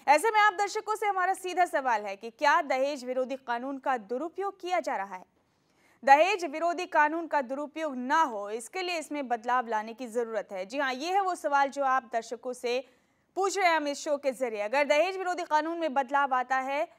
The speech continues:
तो ये किसके हक में होगा? इसके अलावा दहेज विरोधी कानून में बदलाव लाने से इसका दुरुपयोग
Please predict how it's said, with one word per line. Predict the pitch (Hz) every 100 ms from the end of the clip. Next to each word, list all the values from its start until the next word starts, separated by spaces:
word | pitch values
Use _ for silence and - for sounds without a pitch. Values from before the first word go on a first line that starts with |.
| _ _
तो | 294 294
ये | 277 320
किसके | 320 254 - _ 254 285 311 _ _ -
हक | 285 294
में | 277 226
होगा? | 202 180 185
इसके | 220 320
अलावा | 302 285 285 381 - _ -
दहेज | 285 330 466 403
विरोधी | 349 349 381
कानून | 359 294 311 330
में | 311
बदलाव | 247 226 262 277 294 233
लाने | 233 233 262 294
से | 285 277 277
इसका | - 233 - 262
दुरुपयोग | 220 226 240 269 294 262